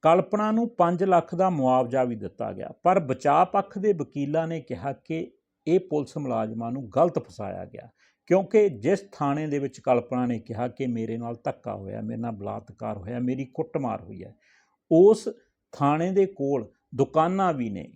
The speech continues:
ਖੇਡਣ ਵਾਲਾ ਗਰਾਊਂਡ ਵੀ ਹੈ, ਕਿਸੇ ਨੂੰ ਇਸ ਗੱਲ ਦਾ ਕਿਉਂ ਨਹੀਂ ਪਤਾ ਲੱਗਿਆ, ਕਿਸੇ ਨੂੰ ਕਲਪਨਾ ਦੀਆਂ ਚੀਕਾਂ ਕਿਉਂ ਨਾ ਸੁਣੀਆਂ। ਤੇ ਦੂਸਰੀ ਗੱਲ ਉਹਨਾਂ ਨੇ ਕਹੀ ਕਿ ਕਲਪਨਾ ਮੁਆਵਜ਼ੇ ਲਈ ਤੇ ਸਰਕਾਰੀ ਨੌਕਰੀ ਲਈ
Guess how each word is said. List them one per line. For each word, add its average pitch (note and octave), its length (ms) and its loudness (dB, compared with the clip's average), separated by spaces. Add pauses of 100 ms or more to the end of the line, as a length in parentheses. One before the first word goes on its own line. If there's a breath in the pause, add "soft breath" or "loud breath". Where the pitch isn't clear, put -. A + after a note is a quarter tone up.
(160)
ਖੇਡਣ E3+ 380 0
ਵਾਲਾ D#3 280 2
ਗਰਾਊਂਡ B2 380 2
ਵੀ A#2+ 240 -6
ਹੈ, F#2 120 -12 (300)
ਕਿਸੇ F#3+ 300 2
ਨੂੰ A3 220 0
ਇਸ E3+ 280 2
ਗੱਲ D3+ 260 -4
ਦਾ E3+ 140 0
ਕਿਉਂ A3 360 4
ਨਹੀਂ F#3+ 120 0
ਪਤਾ A2 300 -6
ਲੱਗਿਆ, F#2 360 -10 (300 soft breath)
ਕਿਸੇ E3+ 280 0
ਨੂੰ F#3+ 140 -6
ਕਲਪਨਾ C3+ 480 -2
ਦੀਆਂ C#3 220 -6
ਚੀਕਾਂ C3+ 480 -8 (140)
ਕਿਉਂ F#3 220 2
ਨਾ C#3 140 -4
ਸੁਣੀਆਂ। G2+ 440 -14 (460)
ਤੇ A#2 80 -2
ਦੂਸਰੀ G3 500 0
ਗੱਲ C#3+ 220 -2
ਉਹਨਾਂ C#3 220 -6
ਨੇ A2+ 120 -6
ਕਹੀ A2+ 280 -8
ਕਿ D3 200 -8
ਕਲਪਨਾ C3 640 -6 (440)
ਮੁਆਵਜ਼ੇ B2+ 680 2
ਲਈ D3+ 260 -6 (360)
ਤੇ D3 220 0
ਸਰਕਾਰੀ C3 640 -2
ਨੌਕਰੀ A2+ 480 -6
ਲਈ A#2 240 -8